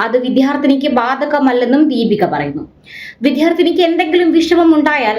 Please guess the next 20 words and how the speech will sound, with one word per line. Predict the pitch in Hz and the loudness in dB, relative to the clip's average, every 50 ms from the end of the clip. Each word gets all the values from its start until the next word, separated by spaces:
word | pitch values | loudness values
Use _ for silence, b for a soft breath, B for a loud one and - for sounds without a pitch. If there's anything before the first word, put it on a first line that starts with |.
| - - 220 | -4 -4 -4
അതിന്റെ | 240 262 302 320 311 349 330 | -4 -2 -2 0 0 0 0
ഉത്തരവാദിത്വം | 330 330 - 339 339 330 311 311 294 285 - 294 294 285 277 269 | 0 0 0 0 0 0 -2 -2 -4 -2 -2 0 0 2 2 2
മാനേജ്മെന്റിനാകുമെന്ന | 269 277 285 302 285 - 294 294 285 277 285 269 262 254 254 247 247 254 247 240 247 247 247 269 | 2 0 0 -2 -2 -2 0 0 0 2 2 0 0 0 -2 -2 -2 0 0 0 0 0 0 0
വിദ്യാഭ്യാസ | 262 240 320 359 370 370 359 349 330 339 - 294 277 | 0 2 2 0 2 2 0 0 0 0 0 0 2
മന്ത്രിയുടെ | 269 262 254 240 240 240 240 - - | 2 0 2 2 2 2 2 0 -2
പ്രസ്താവന | 254 254 - - 269 240 233 233 262 - - - | -2 -4 -4 -4 -4 -4 -2 -2 -4 -4 -4 -2
ശരിയല്ല. | - 254 196 - 175 160 156 - - - - - B B B B B B B B B B - - | 0 0 0 0 0 -2 -2 -2 -4 -6 -10 -16 B B B B B B B B B B -8 -2
സ്വന്തം | - 370 381 415 427 494 508 494 - | 0 0 0 0 0 -2 -2 -2 -2
പാർട്ടിയുടെ | 381 349 359 - 349 349 349 349 - - | -2 -2 -2 0 0 2 2 2 0 0
സമ്മർദ്ദം | 311 285 302 311 302 302 302 285 269 | 0 0 0 0 0 0 0 0 0
കൊണ്ട് | 285 277 285 269 | 2 4 4 4
ഒടുവിൽ | 262 254 233 262 269 262 262 254 | 4 2 2 2 2 2 2 0
മന്ത്രിക്ക് | 247 262 262 269 262 262 262 269 262 254 262 262 | 0 0 0 0 0 0 0 0 0 0 0 -2
മാനേജ്മെന്റുകളുടെ | 247 262 302 330 359 370 349 - - 285 285 262 262 254 247 240 - 240 240 - - 202 226 240 | 0 0 -2 -2 -2 -2 -2 -2 0 2 2 2 4 2 2 2 2 0 -2 -2 -2 -2 -2 -2
ആവശ്യം | 254 254 277 269 - - 277 269 269 269 | -2 -2 -4 -4 -2 0 2 2 2 2
ന്യായമാണെന്ന് | 269 254 269 285 330 349 320 285 254 240 233 240 240 233 | 2 0 0 0 0 0 0 0 0 0 0 -2 0 0
പറയേണ്ടി | 226 220 226 220 240 240 233 240 233 226 | 0 0 0 2 0 2 2 0 0 2
വന്നില്ലേ | 214 220 254 269 277 247 226 196 180 165 | 0 0 2 0 0 0 0 0 0 0
എന്നും | 160 175 - 262 B B B B B B - 240 | 0 -2 -4 -6 B B B B B B 0 2
ദീപിക | 262 262 262 262 254 208 | 2 2 0 0 -2 -2